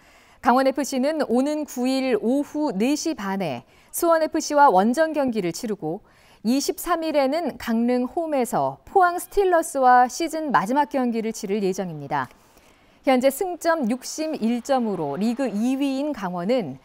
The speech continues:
삼 위 김천과 승점이 한 점에 불과해 준우승을 두고 남은 두 경기에서 치열한 경쟁을 벌여야 합니다.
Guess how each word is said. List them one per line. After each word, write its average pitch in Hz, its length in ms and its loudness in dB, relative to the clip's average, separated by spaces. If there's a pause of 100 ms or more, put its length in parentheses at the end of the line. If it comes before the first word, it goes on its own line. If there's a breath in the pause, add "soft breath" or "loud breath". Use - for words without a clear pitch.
(140 soft breath)
삼 349 320 -2
위 339 220 -4
김천과 269 960 4
승점이 330 520 -6
한 370 220 -8
점에 330 240 0
불과해 185 580 0 (400 soft breath)
준우승을 320 680 -2
두고 247 500 0
남은 208 320 2
두 254 240 -4
경기에서 240 680 0
치열한 330 540 0
경쟁을 220 580 -4
벌여야 202 360 -2
합니다. 143 440 -6